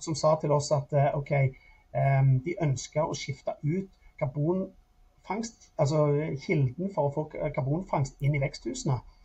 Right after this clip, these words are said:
Ehm, og de ville i stedet for å kjøpe dette fra, som tank, fra fossile kilder, om vi kunne da fange denne C O to-en fra luft, eh, og, og, eh,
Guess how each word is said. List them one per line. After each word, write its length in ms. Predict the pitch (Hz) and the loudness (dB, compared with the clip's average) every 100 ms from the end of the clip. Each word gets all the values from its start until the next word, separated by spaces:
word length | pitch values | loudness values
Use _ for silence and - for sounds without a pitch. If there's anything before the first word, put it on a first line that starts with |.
| _ _ _ - | _ _ _ -2
Ehm, 460 | 139 143 147 139 123 127 - _ _ _ _ _ _ | 2 4 6 4 2 0 -12 _ _ _ _ _ _
og 100 | 139 | 0
de 100 | 147 | 2
ville 240 | 143 151 151 156 - - - - _ _ - | 4 4 2 0 -4 -12 -20 -20 _ _ -8
i 60 | 156 | -6
stedet 220 | - 170 | -2 -2
for 120 | 160 143 | 0 -2
å 40 | |
kjøpe 480 | - 131 - 170 175 | 0 -2 0 0 2
dette 240 | - - 139 | 0 -4 -2
fra, 160 | 147 139 | 0 0
som 220 | 151 139 | 0 -2
tank, 280 | 170 226 - 143 - | -2 -6 -8 -4 2
fra 160 | 147 | 2
fossile 400 | 165 143 151 170 | 2 -4 -2 -2
kilder, 460 | 165 139 135 247 - _ _ - | -2 0 0 0 -4 _ _ -2
om 160 | 156 147 | 2 2
vi 160 | 147 | 2
kunne 320 | 160 160 147 139 | -2 -2 0 0
da 80 | 143 - | 0 -2
fange 360 | 156 123 117 160 | -4 -2 -2 0
denne 220 | 156 139 | 2 2
C 100 | 139 | 0
O 120 | 143 139 | -2 -2
to-en 320 | 151 170 120 - - _ _ - | 0 0 0 -6 -20 _ _ -4
fra 140 | 135 | 0
luft, 400 | 175 196 - - - _ 156 | 0 -2 -10 -20 -20 _ 2
eh, 320 | 147 139 139 - | 4 2 0 0
og, 320 | 147 143 - | 2 2 2
og, 380 | 147 143 143 139 | 0 2 4 4
eh, 160 | 139 | 2